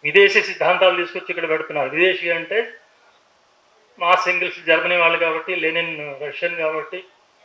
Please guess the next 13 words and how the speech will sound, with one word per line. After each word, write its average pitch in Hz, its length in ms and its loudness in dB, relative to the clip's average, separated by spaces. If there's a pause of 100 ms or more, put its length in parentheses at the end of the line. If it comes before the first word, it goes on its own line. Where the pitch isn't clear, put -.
(200)
వాళ్ళ 165 260 8
దేశాల 190 340 4
సిద్ధాంతాలు 175 560 0
తీసుకొస్తున్నామని. 151 680 -10 (120)
వాళ్ళ 156 220 -4
దేశాల 196 320 -4
సిద్ధాంతాలు 175 540 -4
కాదు 180 220 -4
ఇవి. 180 160 -14 (1500)
మన 156 220 6
దేశంలో 220 600 4
ఉద్యమాలు 208 680 6 (160)
ముందుకొచ్చినప్పుడు 196 880 0